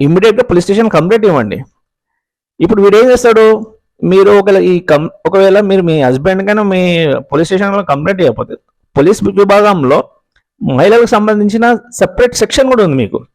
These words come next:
మీరు, ఆ, ఆ, మగవాళ్ళకి సంబంధించిన పోలీస్ స్టేషన్లోకి వెళ్ళ-, పోలీసు వాళ్ళకి సంబంధించిన దాంట్లోకి వెళ్ళాల్సిన అవసరం లేదు. మహిళా వింగ్ చాలా ఉన్నాయి, చాలా మంచిగా మీకు సపోర్ట్ ఇస్తారు అక్కడ. మహిళా వింగ్ పోలీస్ స్టేషన్లు, పో-, పోలీస్కి సంబంధ-, పో-,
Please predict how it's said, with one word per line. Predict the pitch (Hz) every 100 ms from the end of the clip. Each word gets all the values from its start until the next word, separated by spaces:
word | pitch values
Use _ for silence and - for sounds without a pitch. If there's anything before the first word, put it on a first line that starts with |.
| _ _ _ _ _ -
మీరు, | 139 165 170 131 - - - _ - -
ఆ, | 135 131 131 120 120 110 110 107 110 - _ _ _ _ _ - 120
ఆ, | 120 113 113 107
మగవాళ్ళకి | 117 147 208 214
సంబంధించిన | 214 208 214 208
పోలీస్ | 196 190
స్టేషన్లోకి | 202 208 208
వెళ్ళ-, | 208 190 180
పోలీసు | 185 190
వాళ్ళకి | 202 196 185
సంబంధించిన | 180 190 190 196
దాంట్లోకి | 190 190 202
వెళ్ళాల్సిన | 190 180 185
అవసరం | 165 160 175
లేదు. | 117 98 _ _ _ 120
మహిళా | 143 190
వింగ్ | 196 190 208 208 196 - 185
చాలా | 165 214
ఉన్నాయి, | 196 147 107 - _ _ _ _ _ _ -
చాలా | - 175
మంచిగా | 190 190 208 196
మీకు | 185 185 185
సపోర్ట్ | 180 180 196 175
ఇస్తారు | - 160
అక్కడ. | 110 107 120 98 -
మహిళా | 127 147
వింగ్ | 160 156 156 147 135 147
పోలీస్ | 151 -
స్టేషన్లు, | 170 165 120 -
పో-, | - 135
పోలీస్కి | 120 143 147 165
సంబంధ-, | 139 143 -
పో-, | 127 113 107 107